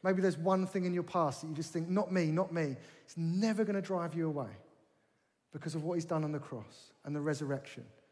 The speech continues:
He's got a part for you to play. "I'm never gonna drive you away, for I have come down from heaven,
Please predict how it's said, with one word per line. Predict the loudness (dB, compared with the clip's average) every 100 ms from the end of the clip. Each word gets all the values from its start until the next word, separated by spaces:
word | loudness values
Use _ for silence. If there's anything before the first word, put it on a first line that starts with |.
| _ _ _ _ _ _ _ _
He's | -18 -4
got | -4
a | -2
part | 2 2 2
for | -2
you | -4
to | -6
play. | -8 -8 -8 -6
"I'm | 0
never | 2 2
gonna | 0
drive | 2 2 2
you | 2
away, | 4 2 0 -14 0
for | 4
I | 6 6
have | 4
come | 2 2 6
down | 6 6 4
from | -2
heaven, | 2 2 4 0 -2